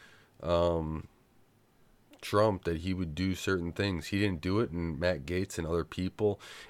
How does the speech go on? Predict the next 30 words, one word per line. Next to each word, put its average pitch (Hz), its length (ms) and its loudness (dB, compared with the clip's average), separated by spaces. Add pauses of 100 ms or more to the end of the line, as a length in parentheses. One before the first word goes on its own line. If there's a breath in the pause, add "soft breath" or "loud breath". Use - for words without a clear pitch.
and 85 80 2
I'm 85 100 2
sure 110 200 2
that 87 260 2
text - 360 0
that 87 220 0
leaked, 92 360 -4 (280)
that 82 300 0 (400)
was 85 140 -4
sent 95 360 0
to - 80 -8
somebody, 87 640 0
leaked 98 320 -2
out, 76 260 -2
it 85 100 -2
was 80 220 -6
sent 120 340 2
to 87 60 -2
somebody 87 500 0
else 87 300 4
of 78 120 -6
the 69 60 -14
twenty 90 260 -4
members, 82 500 0 (540 loud breath)
uh, - 40 -2
funding 95 340 2
the 90 80 4
endless 85 320 -2
wars, 90 420 2
and 80 380 -2